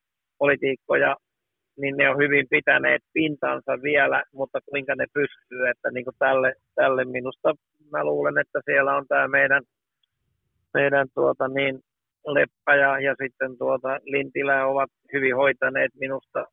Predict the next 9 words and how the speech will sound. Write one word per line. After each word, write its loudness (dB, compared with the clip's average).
leiviskänsä 0
ja, 2
ja 2
ketä 0
muita -2
siellä -2
sitten -6
on -2
taustalla. 0